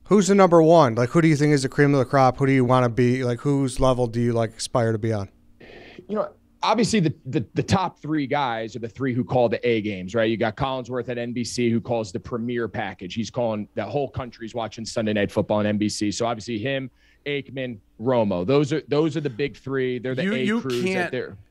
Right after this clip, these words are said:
Speaker 3: th-, he's the most, I, and you, I, you're never gonna bet, but I mean, Romo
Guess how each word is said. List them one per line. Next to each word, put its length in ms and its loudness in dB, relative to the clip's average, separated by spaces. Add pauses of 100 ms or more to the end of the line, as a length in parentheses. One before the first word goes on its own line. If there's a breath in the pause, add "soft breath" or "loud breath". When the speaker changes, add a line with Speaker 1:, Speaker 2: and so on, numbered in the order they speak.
(200)
Speaker 3:
th-, 140 -6
he's 380 -4
the 60 -10
most, 520 -4
I, 140 2
and 240 -4
you, 60 -4
I, 180 0
you're 280 -6
never 240 -4
gonna 140 -10
bet, 220 -14
but 200 -4
I 40 -4
mean, 180 -4 (160)
Romo 600 0